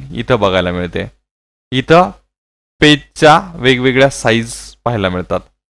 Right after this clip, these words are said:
इथं ए फोर आहे, ए फाईव्ह आहे, ए थ्री आहे, वेगवेगळ्या प्रकारचे पेजेस आपल्याला इथं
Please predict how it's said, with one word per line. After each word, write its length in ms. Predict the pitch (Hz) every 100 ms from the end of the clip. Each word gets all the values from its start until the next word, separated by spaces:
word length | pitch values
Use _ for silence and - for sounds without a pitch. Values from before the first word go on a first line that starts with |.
| _ _ -
इथं 260 | 117 123 - -
ए 120 | 139
फोर 260 | - 147 131
आहे, 460 | 120 110 104 110 117 _ _ _
ए 120 | 123 127 139
फाईव्ह 300 | 131 123 113
आहे, 400 | 110 101 98 - -
ए 140 | 120 120
थ्री 200 | 127 123
आहे, 300 | 110 98 95 120 _ _ _ 131
वेगवेगळ्या 440 | 143 135 139 135
प्रकारचे 480 | - 127 127 117 135 - -
पेजेस 360 | 127 107 117
आपल्याला 320 | 120 - 110 110
इथं 260 | 110 170